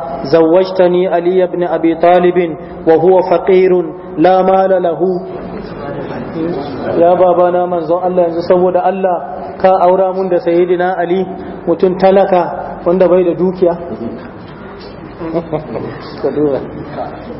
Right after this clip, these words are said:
Ba suka bane? Shi ma bai tsira ba. Matan shi bata tsira ba, bai tsira ba, ƴaƴan shi basu tsira ba daga harkin waɗannan mutane.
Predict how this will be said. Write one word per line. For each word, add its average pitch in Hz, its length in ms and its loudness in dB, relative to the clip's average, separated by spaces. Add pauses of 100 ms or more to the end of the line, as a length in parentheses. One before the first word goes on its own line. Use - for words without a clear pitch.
(220)
Ba 175 160 6
suka 247 320 2
bane? 262 220 0 (2500)
Shi 240 160 2
ma 320 160 4
bai 254 160 4
tsira 202 240 4
ba. 190 140 0 (880)
Matan 202 320 4
shi 277 160 2
bata 208 240 2
tsira 214 320 2
ba, 208 120 0 (440)
bai 202 200 6 (120)
tsira 247 320 4
ba, 233 240 0
ƴaƴan 233 400 2
shi 233 80 0
basu 185 240 -2
tsira 196 260 4
ba 208 140 4
daga 175 240 4 (1160)
harkin 190 440 2
waɗannan 160 380 0
mutane. 143 400 -4